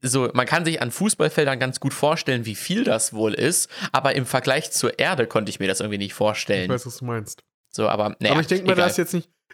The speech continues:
Speaker 2: dazu habe ich tatsächlich sogar noch, ich hab am Freitag mal kurz in die Sendung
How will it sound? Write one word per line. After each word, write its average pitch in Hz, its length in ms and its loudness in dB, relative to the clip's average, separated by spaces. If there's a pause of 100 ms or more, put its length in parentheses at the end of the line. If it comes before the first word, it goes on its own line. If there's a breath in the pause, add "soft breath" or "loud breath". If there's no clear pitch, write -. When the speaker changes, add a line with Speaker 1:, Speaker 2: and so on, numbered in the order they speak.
Speaker 2:
dazu 202 400 2
habe 202 100 2
ich 196 60 -6
tatsächlich 202 320 0
sogar 165 180 2
noch, 160 240 0 (600)
ich 139 160 -2
hab 156 140 0
am 127 340 0 (1300)
Freitag 190 680 -2 (180)
mal 139 140 -2
kurz - 560 -2
in 156 160 0
die 170 100 2
Sendung 156 680 0